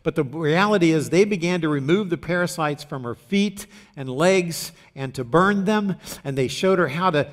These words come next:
take care of her wounds, and they began to, to clean her up. And the villagers gathered, and the story ends, by the way, is now the very villagers that didn't want to hear them gathered as Pastor Peter shared the story of the cross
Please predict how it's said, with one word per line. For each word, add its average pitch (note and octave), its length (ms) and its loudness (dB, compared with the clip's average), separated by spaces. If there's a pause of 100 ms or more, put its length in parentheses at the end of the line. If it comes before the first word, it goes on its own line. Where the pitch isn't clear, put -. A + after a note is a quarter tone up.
(100)
take F#3 240 2
care G3+ 280 0
of F3 120 -2
her D3+ 160 2
wounds, E3 560 2
and C#3+ 100 -2
they D3 60 0
began D#3+ 420 -2
to, C#3+ 140 -4 (240)
to C#3+ 80 -2
clean G3+ 360 -2
her G3+ 280 4
up. F3 340 6 (200)
And D3+ 120 0
the D3+ 60 4
villagers F3 540 4
gathered, E3+ 500 2
and C3 100 -4
the B2+ 80 -2
story F#3 520 6
ends, F#3+ 240 2
by D3 180 4
the C#3+ 100 2
way, D3 200 2
is B2+ 180 0
now F3 380 0
the C3+ 80 -2
very F#3+ 240 6
villagers F#3 540 4
that D3+ 140 0
didn't F3+ 220 6
want F3 160 2
to D3 60 0
hear A3 320 2
them C#3 300 0 (300)
gathered D#3+ 600 2 (180)
as C3 160 -4
Pastor E3 420 0
Peter C#3+ 640 0 (120)
shared D#3 360 -2
the E3 80 -4
story C3 400 -2
of C3 120 -4
the B2+ 40 -4
cross - 920 -4